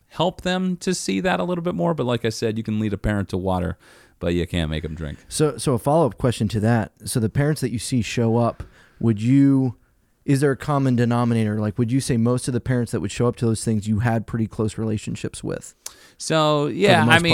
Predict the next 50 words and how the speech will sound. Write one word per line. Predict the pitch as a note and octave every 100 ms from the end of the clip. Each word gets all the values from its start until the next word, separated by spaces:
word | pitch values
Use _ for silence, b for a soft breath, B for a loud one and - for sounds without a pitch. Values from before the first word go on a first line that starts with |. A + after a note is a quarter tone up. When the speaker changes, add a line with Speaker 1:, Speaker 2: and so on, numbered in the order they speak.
| A#2+
Speaker 2:
part? |
Speaker 1:
I | D#3 F#3
would | F3+
say | - D3+
for | C3+
the | B2+
most | B2 B2+
part, | - A2+ F#2+
yes. | G2 G#2+ B2 B2+ A2 F#2+ -
And | A2
so | G2+ A#2+
are | A2
they | A2
showing | - A#2 A2
up | G#2
because | - G#2
they | G2
believe | F2+ F#2 F#2+ G2+ G#2+ G2
in | G#2 F#2+ F#2
what | - G2
I | F#2+
do | F2+ F#2+
and | F2+
they |
trust | F2 - G#2+ -
Speaker 2:
Sure. | C3
Speaker 1:
me? | C3 C3 B B
It's | C#3+ -
hard | F#3
to | B2+
say | - A#2
that | F2 F2 F#2 B2
a |
hundred | B2+ C#3+ C#3+
percent. | C#3 - D3+ B2+
I'm | A#2+
not | A#2
gonna | A2+ G2
say | - G#2+
that | G2+
outright, | F2+ G2 A#2 B2 C#3 B B -
but | G#2
I | G#2
will | G#2 A2 C3
say | - B2
that | G#2+ G#2
there's | G#2+ F#2+
a | G#2
correlation | - A2+ G2 G2+ G#2+ G#2+ F#2+
between, | F2+ - - A#2+ B2 G2+ F2+ E2+